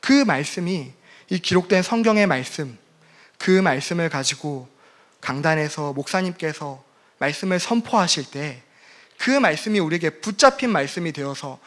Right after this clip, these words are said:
우리의 삶의 현장 가운데 성취될 말씀으로 인도하십니다. 그렇기 때문에 예배 시간이 너무나 중요합니다. 그래서 우리가 한 주간 삶을 살면서 우리의 질문을 가지고 예배의 자리에 나올 때 하나님께서 정확히 말씀을 따라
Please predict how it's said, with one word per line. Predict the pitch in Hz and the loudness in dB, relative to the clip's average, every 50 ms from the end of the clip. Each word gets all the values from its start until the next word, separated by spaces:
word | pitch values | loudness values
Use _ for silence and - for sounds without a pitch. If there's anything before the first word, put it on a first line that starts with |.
| - - - - - | -20 -20 -18 -10 -4
우리의 | 175 180 202 226 226 214 | -2 0 4 6 6 6
삶의 | 214 - 254 247 240 226 226 | 4 4 0 2 2 2 4
현장 | 214 226 214 208 | 4 2 2 2
가운데 | - 202 180 175 170 | 2 0 0 0 -2
성취될 | - - - 311 320 320 - - 294 277 | -2 0 0 0 0 0 0 0 2 2
말씀으로 | 214 147 131 - - 165 156 151 143 | 0 0 -2 -6 -10 -10 -8 -8 -10
인도하십니다. | 120 117 120 131 117 - - 139 120 - _ - _ _ _ _ _ _ _ _ _ _ _ _ _ _ _ - | -10 -12 -12 -12 -12 -12 -14 -14 -18 -20 _ -20 _ _ _ _ _ _ _ _ _ _ _ _ _ _ _ -4
그렇기 | - 269 302 - 294 269 | -2 -2 -2 0 0 2
때문에 | 262 247 226 220 214 202 170 | 2 4 4 6 4 4 2
예배 | 135 123 117 151 143 | 0 -4 -4 -4 -4
시간이 | - - 151 143 139 | -4 -4 -6 -8 -10
너무나 | 127 120 120 135 135 | -10 -12 -12 -10 -10
중요합니다. | 131 - - 131 123 120 117 117 110 - - - _ _ _ _ _ _ _ _ _ _ _ _ _ - | -10 -10 -10 -12 -14 -14 -14 -18 -20 -20 -20 -20 _ _ _ _ _ _ _ _ _ _ _ _ _ -2
그래서 | - 170 165 180 170 | -2 0 0 0 0
우리가 | 156 156 165 165 160 | 0 0 0 0 0
한 | 160 175 180 | 0 -2 -4
주간 | 165 170 175 170 170 | -4 -4 -4 -2 -2
삶을 | - 170 156 160 156 | -4 -4 -4 -4 -6
살면서 | 156 160 156 151 151 151 147 - 151 147 143 143 151 - _ - - - - - _ - | -6 -6 -6 -6 -8 -8 -8 -8 -8 -10 -10 -10 -14 -18 _ -20 -20 -20 -20 -16 _ -8
우리의 | 147 151 156 156 156 151 | -4 -2 0 0 0 0
질문을 | 156 - 151 143 156 160 170 175 175 170 | 0 -2 -2 -2 -2 -2 -2 0 -2 -2
가지고 | 156 135 120 123 - 139 - - 139 127 117 _ _ _ _ _ _ _ - | -4 -4 -6 -4 -6 -6 -6 -10 -16 -16 -16 _ _ _ _ _ _ _ -2
예배의 | 147 156 151 175 170 165 | -2 2 2 4 2 2
자리에 | 156 - 139 131 143 147 | 2 0 -4 -4 -4 -4
나올 | 139 135 113 120 123 120 | -4 -6 -8 -8 -12 -12
때 | - - 175 175 151 123 123 - _ - - - - - | -10 -8 -8 -8 -8 -10 -12 -18 _ -20 -20 -20 -16 -10
하나님께서 | - - 247 233 226 220 - 196 170 165 | -6 -2 0 2 0 0 -2 -4 -6 -4
정확히 | - - 160 160 175 208 247 247 - - 262 220 | -2 0 2 6 6 6 6 4 2 -4 -2 0
말씀을 | 170 131 135 - - 170 170 160 147 | 0 0 -2 -4 -6 -6 -4 -4 -4
따라 | - 151 143 143 139 | -2 -2 -2 -4 -6